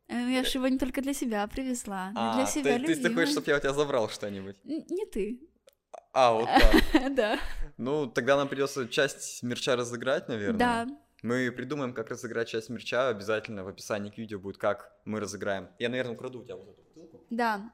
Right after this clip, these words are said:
Speaker 1: эта бутылка тоже разыгрывается. Тут еще
Speaker 2: Вот.
Speaker 1: есть вот поп-сокет, который
Speaker 2: Вот
Speaker 1: нам
Speaker 2: все,
Speaker 1: и-
Speaker 2: что лежит ближе ко мне,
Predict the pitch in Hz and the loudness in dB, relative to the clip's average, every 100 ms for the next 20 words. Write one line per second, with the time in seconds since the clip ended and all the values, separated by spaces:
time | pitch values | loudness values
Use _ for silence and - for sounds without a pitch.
0 | - 240 269 254 285 277 285 269 254 247 | -6 -2 0 0 0 -2 -2 0 0 0
1 | 294 494 453 311 262 208 214 254 262 269 | 2 4 4 4 0 -4 -4 -6 -4 -2
2 | 247 - - - 208 226 220 - - _ | -4 -6 -14 -16 -12 -12 -12 -18 -20 _
3 | 240 233 196 208 262 339 330 311 277 254 | -8 -6 -8 -6 -8 -8 -6 -2 0 -2
4 | - 160 - 127 123 123 120 117 117 127 | -2 -2 -2 -6 -10 -12 -14 -16 -12 -12
5 | 120 110 | -10 -12